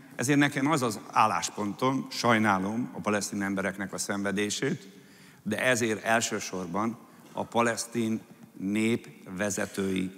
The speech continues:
a felelősek. Mert bármely nemzet, ha az ő területét lövik rakétával, és az ő városaiba lé-, civil embereket, voltam olyan városokban,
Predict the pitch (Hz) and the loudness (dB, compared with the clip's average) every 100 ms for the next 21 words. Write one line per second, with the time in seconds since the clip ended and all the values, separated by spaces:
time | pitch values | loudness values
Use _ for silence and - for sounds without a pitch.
0 | - - 90 85 85 - - - - - | -12 -8 -4 -4 -4 -6 -8 -10 -18 -20
1 | - - - - - - - - - 104 | -20 -20 -20 -20 -20 -20 -20 -20 -8 0
2 | 110 113 110 139 156 156 143 131 113 95 | 4 4 8 8 8 6 4 4 2 -2
3 | 87 - - - - - - - - - | -6 -10 -16 -20 -20 -20 -20 -20 -20 -20
4 | - _ - 120 117 117 - 123 98 107 | -20 _ 0 6 6 6 2 0 2 2
5 | 107 - 147 147 131 101 107 101 120 123 | 2 4 6 8 6 4 0 2 4 4
6 | 110 101 110 107 107 98 - 95 90 107 | 4 2 0 0 0 -2 0 -2 0 0
7 | 120 123 - - 113 104 107 113 127 123 | -2 -4 -10 -6 -2 2 4 8 8 8
8 | 123 - 117 104 98 90 - 101 - 113 | 2 4 4 4 0 -2 -4 -4 0 4
9 | 104 95 98 101 110 117 151 151 - - | 4 6 4 6 4 4 4 4 2 -16
10 | - - - - 127 123 113 110 101 95 | -20 -20 -10 4 4 6 4 4 2 4
11 | 104 110 110 - 107 95 107 110 | 6 6 4 0 0 2 2 2